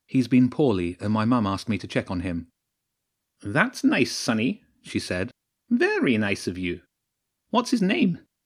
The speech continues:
"Oh, I just call him Uncle Perry," James said.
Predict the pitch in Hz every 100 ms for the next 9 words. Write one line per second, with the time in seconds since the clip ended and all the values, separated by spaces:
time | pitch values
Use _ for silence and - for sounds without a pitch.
0 | _ _ _ _ _ _ 147 127 90 _
1 | _ _ _ _ - 233 - 151 135 -
2 | 120 120 127 127 131 131 - 151 92 82
3 | - - 92 90 - 82 85